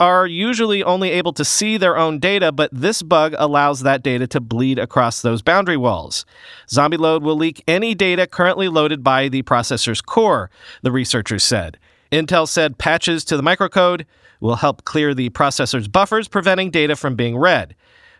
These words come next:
Practically, the researchers showed in a proof of concept video that the flaws could be exploited to see which websites a person is visiting in real time, but could easily be repurposed to grab passwords or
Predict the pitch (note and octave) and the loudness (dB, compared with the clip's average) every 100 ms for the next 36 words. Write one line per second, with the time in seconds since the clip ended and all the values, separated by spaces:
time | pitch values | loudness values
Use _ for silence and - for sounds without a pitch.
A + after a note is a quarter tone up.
0 | - G#3 G#3+ - A#3 G3 F#3 A3 A3+ _ | -4 0 0 0 -4 0 -2 -2 -6 _
1 | _ B2 C#3 C3 C#3+ E3 C#3 D3+ C3 - | _ 0 0 0 -2 -2 0 -2 -2 -2
2 | - D3 C#3+ C#3 C3 A#2+ D3 C3+ A2+ D3+ | 0 2 0 -2 -4 -2 -4 -4 -4 -2
3 | C#3+ - D3+ B2 C3+ C#3+ D3+ F3 - - | -2 -2 -2 -2 -2 2 0 0 -6 -20
4 | - D#3 E3 F#3 F3+ F3+ F#3+ - A#3 A3 | 0 0 2 -2 2 2 2 -2 -2 0
5 | A3+ G#3+ - F#3 E3+ - D3 E3 C#3+ D#3+ | -2 -2 -2 -2 -2 -4 -2 0 0 -2
6 | - D#3 D3+ - C#3+ C3+ A#2 C3 A#2+ A#2 | -2 0 0 0 -2 -2 -2 -2 -2 -2
7 | A2 D#3+ F3 F3 E3 E3 D#3 F3+ E3+ F#3+ | 0 -2 0 -2 0 0 0 -2 -2 2
8 | G3 D3+ D3+ - - - - _ A#2 B2 | 2 2 -2 -8 -20 -20 -20 _ -2 -2
9 | - D3+ C3 - - B3 C4+ G#3+ F3+ D3+ | -2 -2 -2 -4 -2 0 2 2 2 0
10 | F3 F3+ - C3 C#3+ C3+ C#3 D3 C3 C3+ | -2 -8 -4 0 0 0 -2 -2 -2 -2
11 | - - B2 B2+ B2+ A2 - G#3+ A3+ - | -2 -2 0 0 0 -2 0 0 0 0
12 | D#3 A2 F2+ G2 A#2 | -2 -2 -4 -6 -4